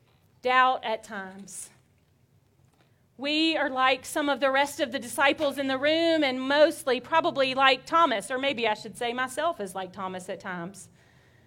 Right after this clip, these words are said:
But God, we hear your gifts you bring to us today.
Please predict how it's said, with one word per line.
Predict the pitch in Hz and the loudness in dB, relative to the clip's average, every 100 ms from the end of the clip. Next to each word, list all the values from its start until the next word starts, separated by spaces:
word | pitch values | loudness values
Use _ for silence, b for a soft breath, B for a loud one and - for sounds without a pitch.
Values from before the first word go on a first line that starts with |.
| b b b _ | b b b _
But | 285 262 | -4 -4
God, | 285 285 277 254 226 202 B B B B _ b b b b b - | -4 0 4 6 4 -4 B B B B _ b b b b b -2
we | 285 | -2
hear | 285 302 320 330 | 0 -2 0 0
your | 302 262 | -2 -4
gifts | 220 277 277 277 - | -2 4 4 2 -8
you | 247 | -8
bring | 240 247 247 | -6 -6 -6
to | - 226 | -4 -2
us | 208 - | -2 -6
today. | - 208 175 160 165 | -10 -8 -8 -10 -14